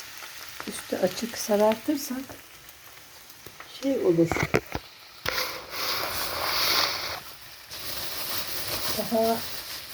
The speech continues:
yeşil kalır. Yoksa kapak mapak örttüğünüz zaman bilirsiniz belki ama yine ben de söylemiş olayım. Ee, sarı olursa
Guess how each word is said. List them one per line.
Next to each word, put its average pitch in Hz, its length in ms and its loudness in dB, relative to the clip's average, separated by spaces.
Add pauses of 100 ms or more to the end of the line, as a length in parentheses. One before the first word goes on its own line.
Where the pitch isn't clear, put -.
(180)
yeşil 233 480 6
kalır. 160 400 4
Yoksa 247 400 4 (1040)
kapak 294 440 6
mapak 285 340 6
örttüğünüz 254 540 6
zaman 269 320 4 (1600)
bilirsiniz 254 580 4
belki 208 320 6
ama 277 160 4 (420)
yine 233 200 8
ben 208 220 4
de 160 100 6 (120)
söylemiş 160 480 4
olayım. 156 300 2 (1400)
Ee, 185 580 4 (1600)
sarı 349 220 6
olursa 180 840 6